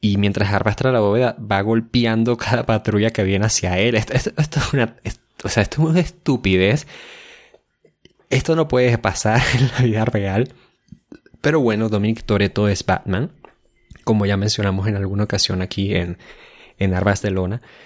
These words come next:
y va golpeando a, a cada patrulla con la caja fuerte que va arrastrando,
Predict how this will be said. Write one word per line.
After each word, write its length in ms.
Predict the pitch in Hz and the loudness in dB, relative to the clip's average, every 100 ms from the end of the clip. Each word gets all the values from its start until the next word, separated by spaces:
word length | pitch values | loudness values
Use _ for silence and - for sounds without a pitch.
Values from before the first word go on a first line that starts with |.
| - _ _ _ | -20 _ _ _
y 300 | 131 117 117 | -2 2 2
va 140 | 110 117 | 2 2
golpeando 560 | 120 113 110 110 113 104 | 0 0 0 2 2 2
a, 280 | 101 95 95 | 2 0 -2
a 60 | |
cada 260 | 95 95 104 | 0 -2 -2
patrulla 420 | 95 - 107 104 | -4 -2 0 0
con 160 | - 95 | -2 -4
la 120 | 90 | -4
caja 240 | 92 95 | -2 -2
fuerte 520 | 98 117 107 104 101 95 | -2 0 2 2 0 -2
que 120 | 92 | -2
va 100 | 90 | -2
arrastrando, 720 | - - - 143 135 131 214 | -2 -4 -2 0 0 0 -2